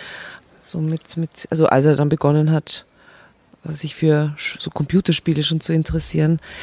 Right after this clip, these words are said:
haben wir gedacht, das ist eine sichere Bank. Wenn ich mal alt bin, so die Schauspielerin, die Künst-, die Mutter, die Künstlerin, dann kann mir der Bub mal als erfolgreicher Programmierer, kann er mir dann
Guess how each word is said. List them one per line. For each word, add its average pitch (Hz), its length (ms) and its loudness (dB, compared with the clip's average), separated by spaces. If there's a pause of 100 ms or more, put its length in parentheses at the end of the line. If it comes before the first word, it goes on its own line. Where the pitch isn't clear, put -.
(120)
haben 135 100 -2
wir 143 80 2
gedacht, - 360 -2 (300)
das 147 180 -4
ist 151 100 -2
eine 147 80 0
sichere 151 420 -4
Bank. 139 520 -8
Wenn 214 400 4
ich 180 140 8
mal - 80 4
alt 208 300 8
bin, 196 260 6 (760)
so 170 320 -2 (100)
die 180 80 -4
Schauspielerin, 170 960 2
die - 40 -20
Künst-, - 400 4
die 185 60 4
Mutter, - 400 6
die 233 120 0
Künstlerin, 180 760 0 (540)
dann 180 100 -2
kann 170 180 2
mir 165 100 2
der 175 80 2
Bub - 320 -4
mal 175 260 2
als 170 120 0
erfolgreicher 165 600 0
Programmierer, 180 880 0 (600)
kann 175 180 2
er 170 40 4
mir 165 160 2
dann 165 460 0